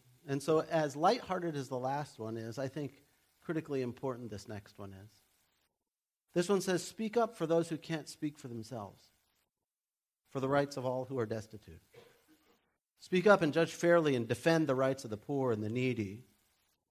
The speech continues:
Now, I wanna, I wanna jump out right ahead before we get into this proverb.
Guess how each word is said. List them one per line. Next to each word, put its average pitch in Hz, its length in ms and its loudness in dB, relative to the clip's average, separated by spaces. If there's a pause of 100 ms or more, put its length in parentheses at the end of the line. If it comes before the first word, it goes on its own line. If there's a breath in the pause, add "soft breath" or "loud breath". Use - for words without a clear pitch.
Now, 135 80 -2
I - 20 2
wanna, 156 260 0 (540)
I 143 100 -8
wanna 165 140 0
jump 165 180 -2
out 127 160 0
right 135 160 2
ahead 131 200 -2
before 123 240 -8
we 120 40 -4
get 120 140 -6
into 117 160 -8
this 113 120 -10
proverb. 110 380 -8